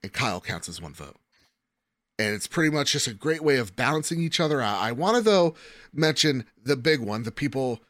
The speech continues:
you know, what y'all care about the most. Let's be real. Our game of a, uh, of the year nominees are for the Trophy Room twenty twenty-two, Elden Ring from From Software,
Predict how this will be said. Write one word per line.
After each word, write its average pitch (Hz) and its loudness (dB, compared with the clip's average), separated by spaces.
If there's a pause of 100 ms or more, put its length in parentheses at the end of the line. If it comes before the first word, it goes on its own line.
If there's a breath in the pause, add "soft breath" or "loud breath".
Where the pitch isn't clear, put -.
(240)
you 117 -2
know, 110 2
what 139 0
y'all 131 4
care 147 2
about 120 0
the 101 -2
most. 110 -4
Let's 113 -4
be 117 -4
real. 104 -2 (640)
Our 139 6
game 196 2
of 160 2
a, 117 0 (160)
uh, 123 2 (100)
of 139 0
the 135 0
year 104 -2 (300)
nominees 147 0
are 107 0
for 127 -6
the 110 -8
Trophy 170 -6
Room 180 0
twenty 165 -6
twenty-two, 175 0 (1040)
Elden 139 4
Ring 214 2 (200)
from 107 -4
From 87 -6
Software, 90 -8